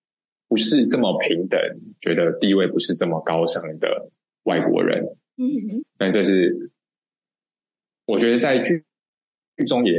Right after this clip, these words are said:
Speaker 1: 蛮深刻的去讨论到这个问题。所以我觉得除了律师以外，影剧或是影视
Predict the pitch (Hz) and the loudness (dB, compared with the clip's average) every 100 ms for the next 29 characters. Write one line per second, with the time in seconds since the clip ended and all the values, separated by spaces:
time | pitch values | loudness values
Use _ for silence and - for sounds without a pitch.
0 | - - _ _ _ 90 90 98 135 127 | 0 -4 _ _ _ -4 -2 0 0 0
1 | - 127 90 78 - 98 85 - 76 80 | 0 0 2 0 0 0 0 0 -2 -2
2 | 87 87 78 82 78 85 82 - - - | 0 -2 -2 -2 0 0 -2 -4 -2 0
3 | 139 139 - 85 85 - - - _ - | 2 2 2 0 0 -2 -4 -12 _ -2
4 | 131 151 147 87 113 92 78 87 82 - | 2 4 2 2 2 2 2 0 0 -4
5 | - 92 90 - - - - - _ _ | -2 -2 0 2 4 4 2 -4 _ _
6 | _ _ - 98 101 101 87 85 - 127 | _ _ -4 0 0 0 -2 -2 0 2
7 | 95 - | 2 0